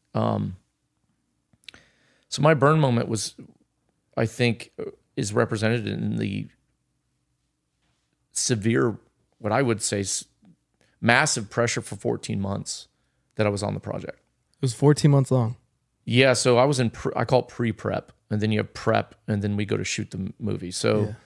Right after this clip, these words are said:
Speaker 1: September, I, I moved to L A in twenty twenty, and I didn't come home from Jordan, um,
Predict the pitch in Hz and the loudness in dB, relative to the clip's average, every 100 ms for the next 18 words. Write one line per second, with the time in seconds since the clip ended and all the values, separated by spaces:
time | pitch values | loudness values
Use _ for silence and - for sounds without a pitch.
0 | _ _ _ _ _ _ _ _ - 120 | _ _ _ _ _ _ _ _ -4 -2
1 | - 147 151 127 127 113 120 107 117 113 | 2 4 4 4 2 0 2 2 2 4
2 | 110 113 117 - _ - 107 107 - 110 | 2 2 -2 -10 _ -6 -4 -4 -2 -4
3 | - 107 110 123 - 110 113 117 - 120 | -2 -2 -2 -4 -2 0 0 -2 -6 -14
4 | - - 117 107 117 110 - 104 110 110 | -12 -4 -2 0 0 -2 -4 -4 0 0
5 | 110 98 104 - - 107 101 101 95 | 2 -2 -6 -10 -8 -4 -4 -4 -8